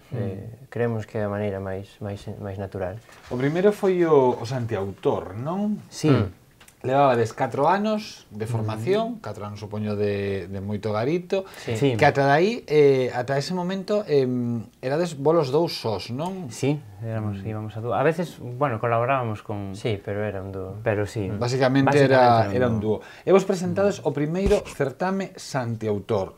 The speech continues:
Speaker 3: no ano dous mil catorce.
Speaker 1: Ujú.
Speaker 3: Eran trinta e pico bandas, non?
Speaker 1: Sí, trinta e algo cantantes, sí.
Speaker 3: E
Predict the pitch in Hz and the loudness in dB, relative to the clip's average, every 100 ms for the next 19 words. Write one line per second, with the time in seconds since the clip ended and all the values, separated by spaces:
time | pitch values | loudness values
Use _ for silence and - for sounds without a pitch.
0 | 110 120 127 139 147 143 123 110 104 107 | -4 0 2 2 0 2 4 4 2 -2
1 | 123 113 104 - 82 73 - 78 123 110 | -4 -2 -2 -2 -6 -6 -12 -8 -4 -4
2 | 107 147 190 - 156 120 107 135 127 127 | -4 -6 -8 -2 0 0 -2 -4 -2 -2
3 | 123 120 117 170 135 139 185 202 214 214 | 0 -2 -2 0 4 4 2 2 0 0
4 | - - 151 196 190 196 156 - - 123 | -10 -12 -4 2 2 2 -2 -10 -6 -2
5 | 123 147 143 123 113 107 117 107 98 98 | 0 2 2 0 -4 -4 -6 -6 -8 -10
6 | 98 117 160 160 139 | -12 -6 0 2 2